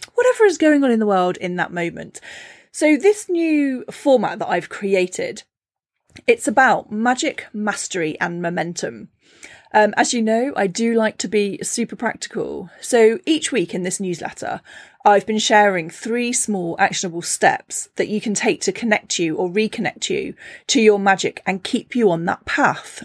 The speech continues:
And of course, three is always a magic number. And I like alliteration. This isn't alliteration, but it is three M's that just make me chuckle 'cause it goes, "Mm," <laughs> to make your life a little bit more tasty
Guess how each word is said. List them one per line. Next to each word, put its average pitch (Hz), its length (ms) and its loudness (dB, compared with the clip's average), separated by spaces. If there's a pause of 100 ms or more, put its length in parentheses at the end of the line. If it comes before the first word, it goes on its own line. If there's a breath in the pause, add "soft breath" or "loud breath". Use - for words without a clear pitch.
And 208 100 0
of - 140 -2
course, 269 320 -4
three 233 320 -2
is 185 240 -4
always 208 480 -2
a - 40 -8
magic 156 280 -8
number. 160 420 -10 (640 loud breath)
And 220 320 4
I 226 100 6
like 277 320 0
alliteration. 190 920 -4
This 214 220 -2
isn't 247 260 2
alliteration, 190 680 0
but 202 160 -2
it - 120 2
is 170 380 2 (240 loud breath)
three 220 580 -2
M's 170 560 0
that - 160 0
just 220 160 -6
make 226 160 0
me 214 80 -2
chuckle 214 380 0
'cause - 100 -6
it 226 80 2
goes, 185 220 0 (640 soft breath)
"Mm," 180 540 -2 (100)
<laughs> - 180 -2
to - 180 -2
make 302 360 -2
your 339 160 2
life 214 320 0
a 330 80 2
little 233 240 0
bit 208 160 -4
more 208 160 0
tasty 185 500 -4